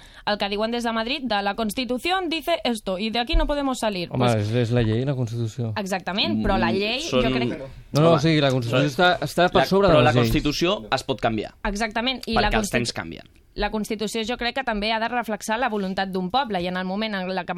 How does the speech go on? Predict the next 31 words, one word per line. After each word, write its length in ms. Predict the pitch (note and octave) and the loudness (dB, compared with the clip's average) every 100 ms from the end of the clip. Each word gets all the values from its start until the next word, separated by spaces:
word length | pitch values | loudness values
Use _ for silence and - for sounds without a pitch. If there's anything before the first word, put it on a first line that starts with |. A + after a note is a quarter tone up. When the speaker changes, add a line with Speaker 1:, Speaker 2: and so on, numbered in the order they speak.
| - | -6
Speaker 1:
la 140 | G3+ F#3 | -4 -4
majoria, 540 | F3+ F3+ G#3+ B3+ F3 - - - - - - | -2 -2 -2 -2 -4 -10 -20 -18 -18 -14 -4
o 140 | G3+ | -2
no 180 | G3+ G#3 | -2 -4
sé 140 | B3 A#3 | -4 -6
si 100 | B3 | -4
majoria, 460 | A3+ A3 B3+ B3+ | -2 -2 -2 -2
però 200 | F#3+ F#3 - _ _ A3+ | -2 -4 -4 _ _ -4
una 200 | A3+ A3+ | -2 -2
quantitat 420 | A#3+ A#3 A#3 A3 | -2 -2 -4 -4
de, 220 | G#3+ A3 - | -4 -6 -4
d'un 320 | G#3 B3 B3 | -2 0 0
poble 380 | G#3+ B3+ A3 F3+ D#3+ | 2 2 2 -2 -2
molt 680 | F#3+ G3 G3+ G#3+ A3+ A#3 A3 | 0 2 2 0 0 -2 -2
gran, 400 | A#3 A#3+ G3 E3+ | 0 0 -2 -4
que 80 | F3+ | -4
abans 320 | F#3+ G3+ G3 | -2 -2 -2
no 120 | A#3 | -2
era 160 | A3+ G#3+ | -2 -4
així, 340 | G#3 B3 F#3+ - - | -4 -4 -6 -10 -14
reflexa 720 | F3+ F#3 - G#3 - A3+ G#3 - A3 | -6 -6 -2 -4 -4 -4 -4 -8 -6
un 380 | A3+ G#3+ G#3+ | -4 -2 -4
sentiment 580 | G#3 A3+ G#3+ A3+ A3+ F3+ - - - | -2 -4 -2 -2 -2 -4 -10 -20 -8
que 80 | G#3 | -6
és 100 | - | -4
contrari 400 | A3+ A3+ A#3 A3 | -4 0 0 0
al 80 | G#3+ | -4
que 100 | F#3+ | -2
diu 100 | G3+ | -2
la 80 | |
Constitució, 600 | A3 A3+ A#3 G#3+ A3 A#3+ | -2 -4 -4 -4 -2 -4